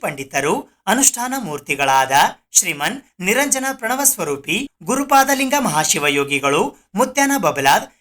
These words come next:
ಯಳಸಂಗಿ ಹಾಗೂ ಭವಾನಿನಗರ, ರಿಂಗ್ ರೋಡ್ ಮಠ, ಕಲಬುರ್ಗಿ ಇವರ ಘನ ನೇತೃತ್ವದಲ್ಲಿ ಶ್ರಾವಣ ಮಾಸದ ಪ್ರಯುಕ್ತವಾಗಿ ಸಾಗಿ ಬಂದಿರುವ ಮುಗಳಖೋಡದ ಮಹಾತ್ಮ ಶ್ರೀ ಯಲ್ಲಾಲಿಂಗ ಮಹಾರಾಜರ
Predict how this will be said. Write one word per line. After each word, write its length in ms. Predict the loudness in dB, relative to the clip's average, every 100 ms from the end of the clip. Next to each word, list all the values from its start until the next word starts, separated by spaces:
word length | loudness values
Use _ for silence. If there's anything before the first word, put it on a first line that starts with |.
| -2
ಯಳಸಂಗಿ 480 | 0 2 0 -2 -6 -2
ಹಾಗೂ 260 | -2 0 -2 -4 _ 0
ಭವಾನಿನಗರ, 680 | 4 4 4 2 2 4 4 2 -4 _ -2
ರಿಂಗ್ 200 | 0 4
ರೋಡ್ 160 | 4 2
ಮಠ, 140 | 0 0 0
ಕಲಬುರ್ಗಿ 440 | 2 0 -2 -6 -8 -6
ಇವರ 160 | -2 0 0
ಘನ 120 | -2 0 0
ನೇತೃತ್ವದಲ್ಲಿ 760 | -2 -8 -6 -2 -2 2 0 0 -6 -2
ಶ್ರಾವಣ 340 | 0 0 -2 -2
ಮಾಸದ 320 | 0 0 -2 -6
ಪ್ರಯುಕ್ತವಾಗಿ 640 | -6 -8 -2 2 2 2 2
ಸಾಗಿ 280 | 2 0 -6
ಬಂದಿರುವ 420 | -8 -6 -6 2 4 4 0
ಮುಗಳಖೋಡದ 720 | -2 0 0 0 -2 0 0 2
ಮಹಾತ್ಮ 380 | 2 0 0 2 2 0 -2 -2
ಶ್ರೀ 180 | 0 -2 -4 -2 0
ಯಲ್ಲಾಲಿಂಗ 440 | 4 2 2 -2 0
ಮಹಾರಾಜರ 540 | 0 2 2 2 2